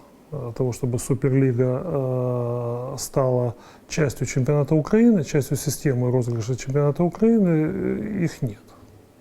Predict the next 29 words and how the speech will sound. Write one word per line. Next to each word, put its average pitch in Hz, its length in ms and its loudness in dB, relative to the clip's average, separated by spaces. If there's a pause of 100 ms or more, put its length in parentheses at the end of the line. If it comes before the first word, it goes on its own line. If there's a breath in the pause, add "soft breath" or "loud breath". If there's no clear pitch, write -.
(800)
Ну, 190 260 -2
это 190 320 0 (200)
последнее 156 400 0
слово 151 320 2
за 127 100 0
Суперлигой, 120 680 -2 (340 loud breath)
куда 139 280 2
им 131 80 0
двигаться. 123 440 -4 (320)
Э, 175 360 -4
всё 214 180 2
на 175 60 2
самом 175 260 2
деле, 156 360 4
э, 147 340 -2 (100)
очень 170 300 2
просто, 147 440 2
если 143 340 2
реально 147 400 2 (460)
понимать, 147 560 2
на 139 120 2
каких, 143 640 0
э, 139 480 4
юридических 147 680 2
основах, 208 600 2 (440 loud breath)
э, 135 760 2 (340)
может 156 840 2
быть 127 240 2
разыгран 123 560 0